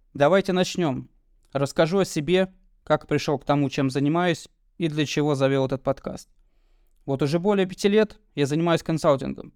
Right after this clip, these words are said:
Считаю себя экспертом в области развития бизнеса, внедрения инструментов продаж, построения и повышения эффективности отделов. Все мои знания и навыки, которыми я обладаю,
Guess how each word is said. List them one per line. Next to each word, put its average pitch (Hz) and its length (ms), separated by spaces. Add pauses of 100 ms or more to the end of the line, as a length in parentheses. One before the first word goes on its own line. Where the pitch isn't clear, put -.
(140)
Считаю 160 460
себя 147 240
экспертом 139 520
в 131 40
области 131 340
развития 139 460
бизнеса, 180 580 (380)
внедрения 147 540
инструментов 135 580
продаж, 151 420 (380)
построения 151 500
и 139 40
повышения 143 500
эффективности 139 640
отделов. 131 440 (760)
Все - 180
мои 165 140
знания 202 340
и 196 40
навыки, 208 380
которыми 139 440
я 135 100
обладаю, 135 560